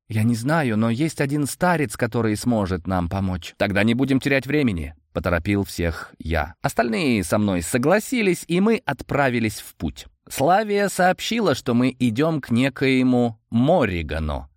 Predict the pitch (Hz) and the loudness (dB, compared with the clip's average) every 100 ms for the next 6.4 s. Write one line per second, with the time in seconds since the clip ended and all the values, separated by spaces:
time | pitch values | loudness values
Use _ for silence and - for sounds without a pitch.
0 | _ _ - 90 98 92 95 98 101 90 | _ _ -4 -2 0 2 2 2 0 2
1 | 107 98 87 104 107 107 120 139 127 117 | 2 2 -2 -4 0 2 2 0 0 0
2 | 107 110 - 120 107 107 - 107 104 - | 0 -4 0 0 0 -2 -2 -4 -2 -2
3 | 123 82 71 - 67 - 165 226 233 214 | 0 0 -4 -10 -6 -2 2 2 2 2
4 | 208 175 180 175 156 147 127 139 139 151 | 0 0 0 2 2 2 2 0 2 2
5 | 131 127 - 131 127 139 120 - - 117 | 2 2 0 -2 0 0 0 -2 0 2
6 | 113 123 131 127 | 4 4 2 0